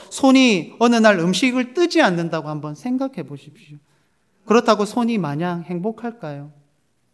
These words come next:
얼마 지나지 않아 손도 고통을 겪게 될 것입니다. 바로 한 몸이기 때문이지요.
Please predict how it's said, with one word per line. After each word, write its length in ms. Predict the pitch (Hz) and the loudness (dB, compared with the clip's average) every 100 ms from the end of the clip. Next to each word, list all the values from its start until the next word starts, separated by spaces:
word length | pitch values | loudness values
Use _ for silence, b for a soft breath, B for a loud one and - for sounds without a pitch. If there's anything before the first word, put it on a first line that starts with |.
| _ _ _ _ - | _ _ _ _ -6
얼마 300 | 156 180 214 | -2 2 0
지나지 400 | 165 175 190 190 | 0 -4 -2 -2
않아 460 | 170 165 160 160 _ | -2 -4 -6 -10 _
손도 840 | - - 226 214 220 214 214 - _ | -14 -4 -2 0 -2 -2 -10 -20 _
고통을 600 | 208 220 233 170 147 139 | -6 -4 -4 -6 -6 -10
겪게 480 | 190 202 - 139 135 | -8 -10 -10 -12 -14
될 220 | - 135 | -14 -14
것입니다. 520 | 151 165 170 139 135 139 _ _ _ _ _ _ _ | -12 -12 -12 -14 -16 -20 _ _ _ _ _ _ _
바로 480 | 151 156 156 156 b b | -6 -4 -4 -8 b b
한 180 | - 175 | -6 -4
몸이기 680 | 180 233 226 139 139 131 139 | -2 -2 -2 -6 -10 -14 -14
때문이지요. 680 | 190 190 190 175 135 - 147 | -8 -4 -4 -6 -12 -18 -20